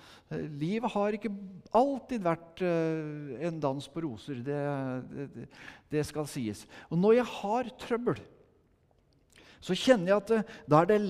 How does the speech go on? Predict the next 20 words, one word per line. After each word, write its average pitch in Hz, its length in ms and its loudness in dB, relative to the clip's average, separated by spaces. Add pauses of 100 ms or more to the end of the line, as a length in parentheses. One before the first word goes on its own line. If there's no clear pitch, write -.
(140)
lett - 420 0
for 214 160 0
meg 190 340 0 (280)
å 196 100 2
gå 147 320 -2 (160)
inn 190 180 0
i 240 160 -4
bønn. 294 220 0 (1600)
Da 156 160 8
begynner 226 340 2
jeg 233 80 0
å - 60 -10
søke 240 640 -2
Gud 247 420 -6 (280)
for - 260 0
alvor. 254 380 0 (1500)
Og 175 80 -6
så 240 140 2 (100)
har 185 240 0
jeg, 214 180 0